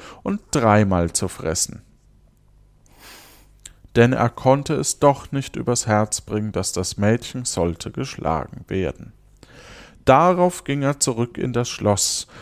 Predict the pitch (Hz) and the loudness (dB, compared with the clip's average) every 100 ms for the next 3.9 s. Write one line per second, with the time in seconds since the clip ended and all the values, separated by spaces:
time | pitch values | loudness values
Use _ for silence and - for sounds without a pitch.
0 | - - _ - 101 98 101 113 101 107 | -20 -20 _ 0 2 2 2 2 2 2
1 | 139 170 196 - 185 - 135 - 139 131 | 2 2 0 -4 -6 0 0 0 -4 -2
2 | 135 - 110 104 107 - - 107 104 - | -4 -2 -2 0 -2 -8 -4 -2 -2 -4
3 | 98 98 104 - 101 90 95 - | -4 -4 -4 -4 -4 -4 -8 -10